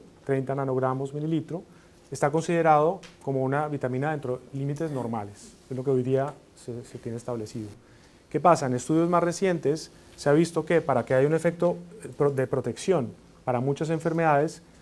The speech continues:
se tiene que llegar a niveles de cuarenta mínimo.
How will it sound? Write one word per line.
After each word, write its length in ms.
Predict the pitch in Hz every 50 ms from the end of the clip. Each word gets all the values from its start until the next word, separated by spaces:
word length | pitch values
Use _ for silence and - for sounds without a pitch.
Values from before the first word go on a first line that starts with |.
| - -
se 100 | - -
tiene 180 | 131 139 139 143
que 80 | 143 175
llegar 260 | 160 143 135 131 135
a 40 | 143
niveles 560 | 151 143 131 123 120 123 139 143 143 - - -
de 100 | 127 131
cuarenta 600 | - - 123 123 131 139 139 139 - 170 175 170 -
mínimo. 320 | 143 156 151 127 113 104